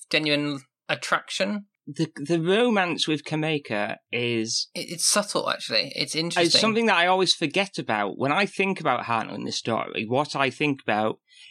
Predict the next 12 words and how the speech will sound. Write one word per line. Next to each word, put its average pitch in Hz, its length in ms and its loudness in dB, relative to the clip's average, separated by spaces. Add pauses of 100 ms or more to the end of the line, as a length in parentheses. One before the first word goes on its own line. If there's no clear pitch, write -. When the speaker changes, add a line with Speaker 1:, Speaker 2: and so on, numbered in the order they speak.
Speaker 2:
is 135 240 0 (220)
purely 143 760 2 (140)
the, 113 500 2 (380)
the 110 140 -4 (120)
big 135 320 4 (140)
angry 135 440 2
pronouncements 123 840 -2
and 113 160 2
the 113 80 -2
conflict 131 540 -2
with 110 160 -4
Barbara. 117 640 -2